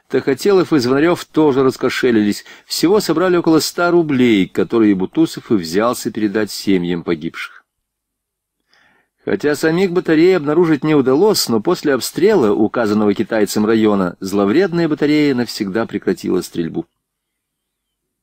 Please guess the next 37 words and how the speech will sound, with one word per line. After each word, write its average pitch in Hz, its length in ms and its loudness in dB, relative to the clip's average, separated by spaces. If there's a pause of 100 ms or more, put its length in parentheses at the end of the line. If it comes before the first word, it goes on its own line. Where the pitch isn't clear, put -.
(420)
После 165 300 0
доклада 160 720 0
Звонарев 120 480 0
вышел 143 300 0
на 117 140 2
улицу. 101 460 2 (280)
Здесь 160 400 -2
он 113 120 0
встретил 104 540 2
Варю, 98 460 2
идущую 170 440 0
к 151 80 -10
дому. 92 320 0 (320)
«Неужели 90 380 -2
вы 101 120 4
сейчас - 280 -2
из 117 160 0
госпиталя?» — 101 640 -2 (180)
спросил 98 440 -4
прапорщик. 90 540 -6 (240)
«Да, 131 280 -2
а 160 40 -4
что? 139 320 -2 (500)
Но 92 120 -8
ведь 87 200 -4
город 95 240 0
засыпается 98 560 -4
снарядами». 135 560 -2 (600)
«Я 156 280 -4
сегодня 170 380 0
отвозил 165 380 2
и 165 40 2
больных 160 360 -2
моряков 156 480 0
в 107 60 -10
морской 123 460 0
госпиталь. 120 500 -4